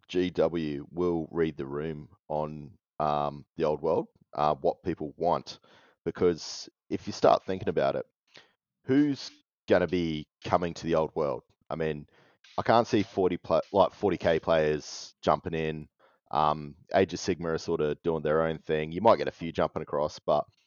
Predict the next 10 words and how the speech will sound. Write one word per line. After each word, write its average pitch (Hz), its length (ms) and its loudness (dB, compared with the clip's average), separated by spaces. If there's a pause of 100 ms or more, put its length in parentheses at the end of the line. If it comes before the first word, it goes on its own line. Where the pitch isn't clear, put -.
(440)
I - 40 -2
think, 120 260 2 (140)
you 104 100 0
know, 78 300 0 (160)
uh, 73 80 -4 (240)
the 101 80 -2
big, 123 260 0 (1120)
the 113 80 0
big 117 200 0
sorta 85 640 4